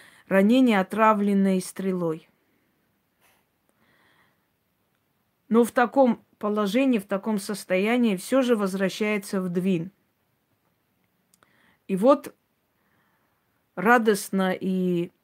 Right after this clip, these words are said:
э, скажем так, восторженно толпа встречает своего царя, который возвращается в столицу, садится на трон. Арабы практически побеждены. И с-, тут гром среди ясного неба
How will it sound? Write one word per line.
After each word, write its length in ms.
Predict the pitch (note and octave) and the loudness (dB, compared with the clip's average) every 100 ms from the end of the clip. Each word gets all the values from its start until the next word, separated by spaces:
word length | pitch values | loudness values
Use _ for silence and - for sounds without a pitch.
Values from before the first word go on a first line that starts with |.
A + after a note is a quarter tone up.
| _ _ _ _ _ _ | _ _ _ _ _ _
э, 240 | - E3+ E3+ | -14 -12 -12
скажем 380 | - F#3 F#3 F3+ | -6 -4 -2 -4
так, 200 | F3+ F3+ | -6 -4
восторженно 800 | G3+ G3+ C4 C4+ A#3 G#3+ G3+ F#3+ | -4 -2 0 2 2 0 -2 -2
толпа 460 | F#3+ F#3+ G#3+ G#3+ | -2 -2 2 0
встречает 640 | G#3+ G3 F#3+ - G#3+ G#3 G3+ | 0 -6 -8 -2 0 0 -4
своего 320 | G3+ F#3+ G3 | -6 -4 -4
царя, 420 | - G3 G3 F#3+ | -4 -4 -2 -2
который 320 | F#3 F3 F#3+ | -4 -8 -6
возвращается 800 | F#3 F#3 F#3 F3+ A3 G3+ G3 F#3 | -6 -6 -6 -6 -4 -4 -4 -10
в 40 | - | -10
столицу, 580 | - F3+ G3 G3+ - F#3 | -8 -4 -4 -6 -8 -10
садится 540 | - F3 G3+ G3 F#3+ | -6 -6 -6 -8 -6
на 160 | F#3+ F#3 | -4 -6
трон. 480 | F3 F#3 F#3 F#3 _ _ _ _ _ _ _ _ _ _ - | -6 -6 -4 -6 _ _ _ _ _ _ _ _ _ _ -6
Арабы 480 | F#3+ A3+ A#3+ G#3+ G3+ | 0 4 4 2 0
практически 760 | G3 F#3+ A#3+ G#3+ G#3 - G3 | -4 -2 -4 -4 -6 -6 -8
побеждены. 1000 | G3+ G#3+ G3+ F#3+ F#3 F#3+ G3 F#3+ G3 G3 - _ _ _ _ _ _ _ _ _ - | -4 -2 0 -2 -2 -2 0 2 2 0 -8 _ _ _ _ _ _ _ _ _ -8
И 60 | |
с-, 160 | F3+ F#3 - _ _ | -6 -8 -14 _ _
тут 260 | C#4 - F#3 | -2 -2 -4
гром 440 | F#3 A3+ C4 C4 | 0 2 4 2
среди 360 | B3 G#3 F#3 G#3 | 0 -6 -2 0
ясного 480 | A#3 A3 A3+ G#3 | -2 -2 -4 -2
неба 560 | G3+ G3 F#3 D#3 D3+ | 0 2 2 -2 -8